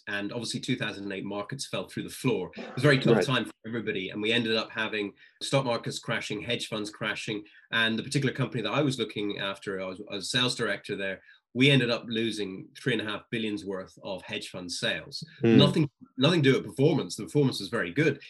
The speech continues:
Speaker 1: It was just everybody was running for the doors. And at that point, a lot of people lost their jobs because obviously with profitability going down, it became quite hard to substantiate keeping a big team. So we had to let people go. And I'm quite an empathetic guy in terms of feeling other people's energies as well as my own.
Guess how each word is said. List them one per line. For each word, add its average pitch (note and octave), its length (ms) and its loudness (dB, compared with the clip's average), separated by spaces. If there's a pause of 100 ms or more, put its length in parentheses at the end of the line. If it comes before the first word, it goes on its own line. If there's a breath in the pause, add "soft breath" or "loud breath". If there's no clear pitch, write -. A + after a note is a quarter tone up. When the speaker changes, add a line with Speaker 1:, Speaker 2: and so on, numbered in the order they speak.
(140 loud breath)
Speaker 1:
It B2+ 80 0
was A#2 180 -2
just C3+ 240 2
everybody C#3 460 4
was G#2+ 160 0
running A2 400 0
for G2+ 160 -10
the F#2 80 -4
doors. G#2+ 520 0 (300 loud breath)
And B2+ 140 4
at C#3 60 6
that C#3+ 200 2
point, B2+ 320 2
a A2+ 80 -4
lot B2 160 0
of B2+ 60 -4
people A2+ 260 -4
lost A2 240 -4
their F#2+ 140 -4
jobs C3+ 400 0
because G#2 280 -8
obviously A2+ 320 -4
with G#2 140 -4
profitability A#2 640 -6
going G2 200 -6
down, A#2 380 2 (240 loud breath)
it A#2+ 120 -4
became B2+ 360 -4
quite B2 240 -2
hard C3+ 400 -4
to G#2+ 140 -12
substantiate A2 680 -4
keeping G#2+ 340 -6
a F#2+ 40 -6
big G#2 220 -6
team. G#2+ 420 -4 (280 loud breath)
So B2+ 300 2
we B2+ 80 2
had C#3+ 120 4
to C3 60 -4
let B2 140 -2
people A#2 240 -6
go. A#2+ 220 -2
And G#2+ 80 -4
I'm A2+ 320 -4 (200)
quite A2 280 -4
an A2 120 -4
empathetic - 560 -8
guy B2+ 260 0
in G2+ 120 -4
terms G#2+ 320 -4
of G#2 100 -6
feeling A2 380 -2
other G#2 160 -8
people's G2+ 320 -10
energies G#2 400 -2
as F#2 140 -14
well A2+ 100 -4
as G2 100 -6
my A2 220 0
own. A2 160 -2